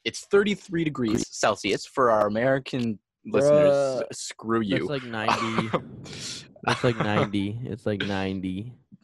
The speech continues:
Speaker 1: Not, that's
Speaker 2: Sorry,
Speaker 1: not including,
Speaker 2: guys. <laughs>
Speaker 1: um, not including a, um, a, a humidity. So it's like, I think it's like thirty-five to thirty-eight with the humidity, right?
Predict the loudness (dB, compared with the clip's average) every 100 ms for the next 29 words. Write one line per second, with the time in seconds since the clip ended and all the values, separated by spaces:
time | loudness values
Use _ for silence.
0 | _ _ 0 2 2 2 4 4 4 4
1 | 4 6 8 6 8 6 6 -2 -20 -20
2 | _ _ -2 0 0 -4 -4 -2 -2 -2
3 | 0 0 0 0 0 -2 -4 -10 -8 -4
4 | -2 -2 -4 -6 -4 -2 -2 -4 -12 -8
5 | -4 -4 -4 -6 -6 -6 -10 -10 -10 -8
6 | -6 -6 -4 -2 -2 -6 -10 -8 -6 -4
7 | -6 -8 -14 -12 -12 -12 -14 -6 -4